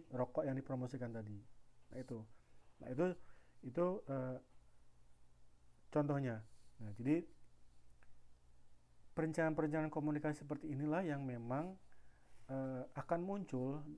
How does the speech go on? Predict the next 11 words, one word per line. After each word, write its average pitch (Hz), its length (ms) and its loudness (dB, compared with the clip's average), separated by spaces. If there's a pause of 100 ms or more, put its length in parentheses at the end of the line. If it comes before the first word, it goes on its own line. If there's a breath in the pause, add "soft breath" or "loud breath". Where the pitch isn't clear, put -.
(140)
manakala 139 640 0
kita 143 320 -2
akan 139 240 0
membuat 131 480 2
suatu, 151 800 0 (560 loud breath)
eh, 127 160 0
perencanaan 135 480 0
komunikasi 131 720 -2
yang 131 240 -2 (720 soft breath)
baik. 165 320 2
Tentunya 143 640 2